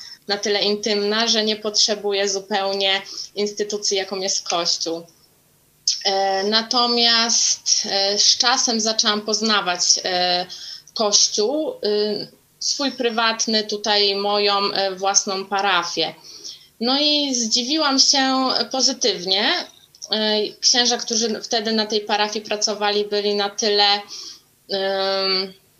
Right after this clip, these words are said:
blisko ludzi, na tyle chcieli wytłumaczyć, e, że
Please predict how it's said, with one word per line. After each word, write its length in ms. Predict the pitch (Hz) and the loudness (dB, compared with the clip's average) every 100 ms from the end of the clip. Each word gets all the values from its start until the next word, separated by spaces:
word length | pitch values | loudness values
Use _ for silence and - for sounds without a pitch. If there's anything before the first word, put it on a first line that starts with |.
| _ _ _ _ - | _ _ _ _ -12
blisko 420 | 185 220 254 - 208 | -2 2 2 2 0
ludzi, 560 | 226 240 180 180 202 | 2 0 0 2 4
na 120 | 208 | 2
tyle 260 | 208 226 220 | 2 2 2
chcieli 460 | 220 - 226 214 202 | 2 2 2 2 0
wytłumaczyć, 1400 | 208 208 - 220 214 220 226 226 - 214 208 - - - | -4 -4 -4 -2 0 2 0 0 2 2 2 2 2 2
e, 420 | 202 196 196 196 190 - - - _ - | 2 2 2 0 -6 -18 -20 -20 _ 2
że 400 | 202 - 214 | 6 6 6